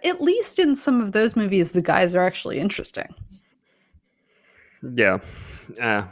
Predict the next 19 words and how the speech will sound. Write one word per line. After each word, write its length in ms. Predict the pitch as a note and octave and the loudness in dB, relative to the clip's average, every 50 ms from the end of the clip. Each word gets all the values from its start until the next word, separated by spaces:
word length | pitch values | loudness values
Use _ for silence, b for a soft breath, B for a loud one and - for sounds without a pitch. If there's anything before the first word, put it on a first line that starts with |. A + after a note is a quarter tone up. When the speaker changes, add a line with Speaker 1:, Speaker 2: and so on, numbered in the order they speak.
| - - _ - | -16 -8 _ 2
Speaker 2:
uh, 380 | C3 B2+ B2+ B2+ B2+ B2+ B2+ - | 4 6 6 8 8 6 6 6
all 120 | G#3 G3+ | 6 8
right. 260 | G#3 D#3+ C#3 C#3 C3 - | 8 8 8 6 4 4
Uh, 200 | D#3 D#3+ D#3+ D3+ | 4 4 4 4
so 200 | D3 - F#3 E3+ | 4 4 2 4
what 140 | E3 E3 F#3 | 4 4 4
do 60 | F#3 | 4
we 100 | F3 E3+ | 4 4
think? 240 | D3+ - C#3 G#2 - | 4 4 2 2 2
Thumbs 260 | - C#3+ C#3 C3 C3+ | 0 0 0 2 2
up 200 | D3+ D3+ - - | 2 2 4 4
or 140 | C3+ A#2+ G#2+ | 4 4 4
thumbs 240 | - B2+ A#2 G#2 G2 | 2 0 -2 0 0
down 240 | A2+ G#2 G2+ G2 | 0 2 2 2
on 100 | F#2+ G2 | 0 -2
Hillbilly 680 | G2+ G2+ G2 G2+ G2 F#2+ G2 G2+ G2 F#2 F2+ G2 F#2 - - | -4 -4 -6 -6 -6 -8 -8 -8 -8 -8 -8 -8 -8 -8 -8
Elegy? 500 | G2 F#2+ F2+ F2 - C#2 A1+ G1+ - - B B B B B | -6 -6 -6 -6 -8 -10 -12 -12 -12 -14 B B B B B
Speaker 1:
Thumbs 240 | B B3+ B3+ A#3+ - | B 4 4 4 4
down. 760 | - D#3+ D#3 D#3 D#3+ E3 E3+ E3+ E3+ E3+ E3 D#3 - - | 4 4 6 6 8 8 8 6 6 4 0 -2 -4 -6